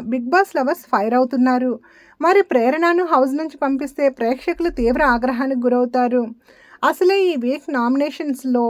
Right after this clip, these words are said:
నబీల్ విష్ణుప్రియలతో ప్రేరణకు గట్టిగానే డైలాగ్ వార్ జరిగింది. అలానే మణికంఠతో కూడా ప్రేరణ వాదనకు దిగింది. ఇలా బిగ్ బాస్కు వర్కౌట్ అయ్యే విషయాలు జరుగుతున్నప్పుడు ప్రేరణ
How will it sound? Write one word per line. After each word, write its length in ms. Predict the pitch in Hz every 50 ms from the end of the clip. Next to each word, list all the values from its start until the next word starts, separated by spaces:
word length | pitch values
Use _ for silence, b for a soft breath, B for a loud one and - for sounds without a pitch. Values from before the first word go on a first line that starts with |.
| 220 - 220
నబీల్ 400 | 247 247 254 247 349 392 381 330
విష్ణుప్రియలతో 680 | 277 247 - - 262 254 - 277 262 262 254 240 262 262
ప్రేరణకు 540 | 254 - 247 220 233 247 277 311 311 262
గట్టిగానే 500 | 240 220 190 - - 240 262 269 285 311
డైలాగ్ 440 | 311 254 254 247 254 262 277 277 254
వార్ 160 | 254 269 277
జరిగింది. 560 | 233 254 262 254 262 247 269 262 262 254 254 233 226 - b b b b b b b b -
అలానే 340 | 277 311 339 370 370 392 392
మణికంఠతో 640 | 339 269 233 247 262 254 339 349 339 349 349 359 359
కూడా 280 | 359 - 311 311 285 294
ప్రేరణ 440 | 285 277 285 240 220 233 269 269 302 302 269
వాదనకు 380 | 254 233 233 262 269 277 254
దిగింది. 480 | 247 254 240 226 247 247 247 240 240 226 202 220 b b b b b b b -
ఇలా 220 | 302 330 339 403 392 359 285
బిగ్ 200 | 254 262 240 233
బాస్కు 360 | 262 349 392 403 - - 392
వర్కౌట్ 440 | 330 262 254 - - 302 320 311 330
అయ్యే 200 | 320 311 320 320
విషయాలు 440 | 294 254 233 233 - 285 302 320 302
జరుగుతున్నప్పుడు 720 | 277 302 277 277 277 262 294 277 285 294 277 - 226 254 254 254
ప్రేరణ 460 | 226 - 240 240 233 247 285 311 339